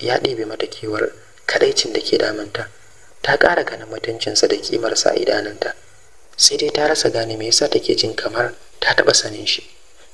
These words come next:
Musamman ma da ya faɗa mata sunan shi. Sai yawo yake mata a kai. Ni'imantacciyar iskar da ke kaɗawa ta ƙara musu kaiman firar tasu. Kafin wani lokaci ta ce, ce da ita,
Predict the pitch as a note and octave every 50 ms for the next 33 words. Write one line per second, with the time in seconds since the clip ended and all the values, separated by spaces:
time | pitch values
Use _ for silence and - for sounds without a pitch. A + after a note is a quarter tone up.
0 | - - B2+ - - D#3 E3 E3+ D#3 C3 A#2+ A#2 A2+ A2 A2 - - - - A2
1 | A2 G#2+ G#2+ - - - - G#2 - A2 G#2+ - - - - - - - - -
2 | - - - - - - - C#3 C#3 D3+ D#3 D3+ C#3 B2+ A#2 A2+ - - - G#2+
3 | G#2 G#2+ - A#2 A2+ - - - - - - - - - - - - - - -
4 | - - - - - - - - - - - - - - - - A2+ A#2 - -
5 | A#2+ A#2+ B2 B2+ B2+ - D3 D3 - - D#3 D#3 D#3+ D#3 D#3 - - - - D#3+
6 | C#3+ - A2 - - G#2 - - - - A#2 A#2 G#2+ G#2+ G#2+ A2 - A2+ A2 -
7 | - - C#3 C#3 C3 A#2 A2 A2 A2 - - - - - B2 B2 B2 B2 B2 -
8 | - B2+ B2+ B2 A#2+ - - A2 G#2 G#2 - - - - - - - - - -
9 | - - - - - - - - - C3 B2+ C#3 D3 D#3 D3 D#3+ E3 - - -
10 | - - - - A#2 A2 - - - - - - - - - - - - - -